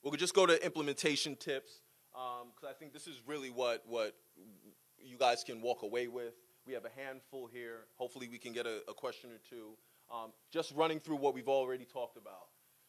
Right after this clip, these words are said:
Before you even start implementation, engage with your community, talk to your unique stakeholders. Make sure you identify your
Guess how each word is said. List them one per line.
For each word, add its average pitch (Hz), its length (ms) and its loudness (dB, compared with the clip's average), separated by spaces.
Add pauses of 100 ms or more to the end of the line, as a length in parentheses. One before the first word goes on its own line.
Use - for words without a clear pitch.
(220)
Before 190 280 2
you 202 120 -4
even 165 160 -6
start 151 280 4
implementation, 131 680 -2
engage 117 320 -2
with 117 160 -10
your 117 80 -10
community, 104 680 -10
talk 127 240 0
to 120 80 -14
your 110 100 -8
unique 107 360 -12
stakeholders. 95 800 -8 (200)
Make 127 160 -4
sure 147 160 -2
you 135 160 -4
identify 120 680 2
your 113 340 -4